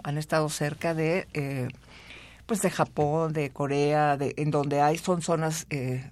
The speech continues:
muy dinámicas, ¿no? Y, bueno, una política de innovación como la que tiene el gobierno chino, de, eh, apoyar el, la investigación y desarrollo. Entonces,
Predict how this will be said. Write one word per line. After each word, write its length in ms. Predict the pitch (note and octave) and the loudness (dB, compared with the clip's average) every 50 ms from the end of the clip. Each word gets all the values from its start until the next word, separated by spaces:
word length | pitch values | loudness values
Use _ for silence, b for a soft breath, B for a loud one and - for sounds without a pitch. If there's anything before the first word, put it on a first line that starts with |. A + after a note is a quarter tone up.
| - - | -8 -2
muy 200 | - E3 F#3+ G3 | 2 4 6 6
dinámicas, 800 | D#3+ E3+ D#3+ E3 F#3+ G3+ F#3 F3 D#3+ - - - - - - - - - B B B B B B B B B B B B B B - | 6 4 4 4 4 2 2 0 -2 -4 -6 -8 -8 -10 -12 -16 -16 -20 B B B B B B B B B B B B B B -6
¿no? 380 | - D3 D3+ D3+ E3+ G#3 A#3 A#3 - - | -4 -2 0 2 2 0 0 -2 -4 -2
Y, 120 | F3+ F3 | -2 0
bueno, 240 | F3+ F#3+ G#3+ G#3+ G#3+ | 2 4 4 6 6
una 180 | G#3 G3+ F3+ F3+ | 8 8 6 6
política 440 | - E3 D3+ D#3 - - - E3 D3+ | 4 2 0 0 -4 -2 2 2 4
de 80 | D3+ | 4
innovación 580 | D3+ D3+ D#3 D3 C#3+ C#3 - - D#3 D3+ D#3 D#3+ | 4 4 2 2 0 0 0 0 0 0 -2 -2
como 240 | - E3+ D3+ C3+ C3 | -2 -2 0 0 -2
la 140 | C3 B2+ | -2 -2
que 100 | B2+ C3 | -4 -6
tiene 240 | B2+ C3 C#3+ C#3 C#3+ | -4 -4 -2 -2 -4
el 80 | C#3+ C#3 | -2 -2
gobierno 440 | C#3 C3 B2+ C#3 C3 B2+ C#3 C3+ C#3+ | -4 -2 -2 -2 -2 0 -2 -2 -4
chino, 500 | - - D#3 D3+ C#3+ D3+ F3 A3 A#3+ - | -4 -4 -2 -2 0 0 0 -2 -2 -4
de, 300 | - C#3+ C3 B2+ B2 B2 C3 - - - - - - - - - | -6 -6 -4 -4 -4 -4 -6 -10 -14 -20 -20 -20 -20 -20 -10 -8
eh, 220 | D3 C#3 C3+ C3 | -6 -4 -2 -2
apoyar 400 | C3 B2 C3 C#3 C#3 C#3+ D3 D3 | -2 -2 -2 -2 0 0 0 2
el, 420 | D3 D3 C3+ C3+ - - - A2+ B2+ | 2 0 0 -2 -4 -6 -8 -6 -4
la 60 | C#3 | -2
investigación 640 | C#3+ C#3 C#3 - - D3 C3 C3+ B2+ - B2 C3 C3 | 0 0 -2 -2 -4 -6 -6 -6 -4 -4 -2 -2 -2
y 40 | B2+ | -2
desarrollo. 600 | B2 B2 - D#3 D3 D3+ F3+ A3 B3 - - - B B B B B B B B B B B - | -2 -2 -2 -2 -4 -2 -4 -6 -6 -8 -12 -16 B B B B B B B B B B B -4
Entonces, 640 | F3 F3 D#3 G#3+ G#3+ A3 G#3+ - A#3+ A#3 - | -4 0 2 4 4 4 4 4 2 0 -2